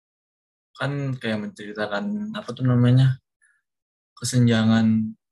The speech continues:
keluarga kaya dengan keluarga miskin ya. Dan genrenya ini horor komedi.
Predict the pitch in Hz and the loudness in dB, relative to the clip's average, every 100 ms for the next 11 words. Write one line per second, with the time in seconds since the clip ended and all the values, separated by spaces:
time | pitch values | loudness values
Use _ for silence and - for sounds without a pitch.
0 | _ _ _ _ _ 117 113 113 110 107 | _ _ _ _ _ -2 -2 -2 -6 -8
1 | 104 123 120 113 110 104 104 104 - - | -6 -4 -2 -2 -6 -10 -14 -16 -18 -6
2 | 123 107 - _ _ _ _ _ _ _ | -2 -2 -4 _ _ _ _ _ _ _
3 | _ _ - 117 110 110 107 110 107 104 | _ _ -8 -6 -2 -4 -4 -6 -8 -8
4 | 104 113 151 165 - _ _ _ _ _ | -8 -6 -6 -10 -16 _ _ _ _ _
5 | _ _ 113 113 113 113 117 127 127 117 | _ _ -6 -4 -2 0 0 0 -2 -4